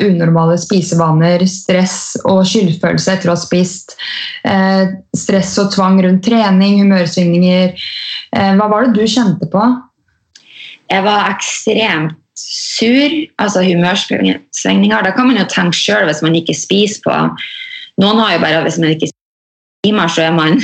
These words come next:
Speaker 2: <laughs>
Speaker 1: Da er jeg et monster, liksom.
Speaker 2: Ja, ikke sant? Eh, så da kan man jo tenke seg til hvis man går ytterligere flere timer enn som så, at man alltid er i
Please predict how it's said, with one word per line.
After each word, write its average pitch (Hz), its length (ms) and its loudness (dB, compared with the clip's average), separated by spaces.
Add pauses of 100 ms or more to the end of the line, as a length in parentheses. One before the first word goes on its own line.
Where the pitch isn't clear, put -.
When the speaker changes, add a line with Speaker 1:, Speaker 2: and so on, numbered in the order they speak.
(300)
Speaker 2:
<laughs> - 380 -6
Speaker 1:
Da 196 140 2
er 220 80 2
jeg 196 140 0
et 190 100 -4
monster, 170 420 0
liksom. 226 320 2
Speaker 2:
Ja, 294 220 0 (380)
ikke 311 200 0
sant? 277 320 0 (840)
Eh, 247 380 0
så 240 180 -6
da 240 140 0
kan 262 100 0
man 226 140 0
jo 190 60 -2
tenke 233 280 -2
seg 190 140 -6
til 170 160 0
hvis 165 160 -2
man 165 180 -2
går 160 380 0
ytterligere 156 680 -2
flere 185 360 -2
timer 151 320 -2
enn 156 160 -2
som 156 160 -6
så, 208 220 -2 (760)
at 185 120 -2
man 190 180 2
alltid 196 440 -2
er 180 300 -2
i 160 240 0